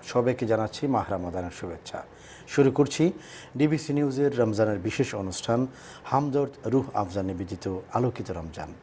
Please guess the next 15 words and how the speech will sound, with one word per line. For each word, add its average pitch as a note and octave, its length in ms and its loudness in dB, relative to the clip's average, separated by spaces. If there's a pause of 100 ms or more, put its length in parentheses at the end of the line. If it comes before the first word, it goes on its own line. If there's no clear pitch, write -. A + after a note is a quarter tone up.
(680)
দর্শক, F3 360 2 (480)
আসুন A#2+ 340 0 (560)
পরিচিত B2 340 2
হই C#3+ 200 4
আজকের A2+ 260 -2
আলোচকের F2+ 420 -4
সঙ্গে। B2+ 320 -6 (680)
আলোচনা D#3+ 380 4
করার D#3 220 0
জন্য D#3 200 4
আমাদের C3 280 4
সঙ্গে B2 260 0
আছেন C#3 320 0
বিশিষ্ট B2 440 -4
ইসলামী G2+ 340 -4